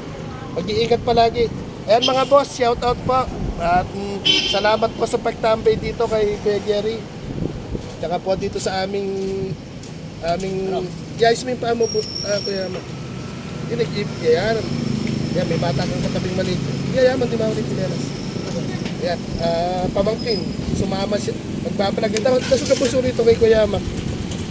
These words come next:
Speaker 1: Ikaw, dasog. Yan, ayan na. Babangga si Jerry. Ayan, ah, biyahe po tayo.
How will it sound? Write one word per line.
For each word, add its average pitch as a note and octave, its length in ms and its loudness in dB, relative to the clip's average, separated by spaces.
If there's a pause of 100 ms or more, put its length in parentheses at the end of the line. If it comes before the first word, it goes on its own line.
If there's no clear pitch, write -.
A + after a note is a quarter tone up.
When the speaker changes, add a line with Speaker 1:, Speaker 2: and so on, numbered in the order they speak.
Speaker 1:
Ikaw, A3 200 6
dasog. C4+ 260 0 (440)
Yan, E3+ 260 2
ayan D3 280 -4
na. F3 80 -4 (1000)
Babangga A#3+ 400 2
si - 120 -2 (260)
Jerry. - 260 2 (2000)
Ayan, F#3 200 4
ah, D3 240 0
biyahe E3 320 4
po F3 140 6
tayo. F#3 360 6